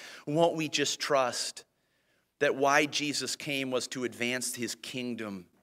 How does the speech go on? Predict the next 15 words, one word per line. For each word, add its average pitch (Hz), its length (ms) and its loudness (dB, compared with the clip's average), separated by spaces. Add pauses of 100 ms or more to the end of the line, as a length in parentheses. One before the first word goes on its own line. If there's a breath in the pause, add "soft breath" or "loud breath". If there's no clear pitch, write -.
(640)
And 127 240 0
we 135 160 0
can 135 240 -4
trust 123 440 2
that 123 120 -4
whatever 127 400 4
God 123 340 -2
decides 117 640 -6
and 113 80 -12
however 131 460 -2
Jesus 127 440 -6
exercises 123 720 -2
his 117 200 -6
authority 117 500 -2
today, 110 460 0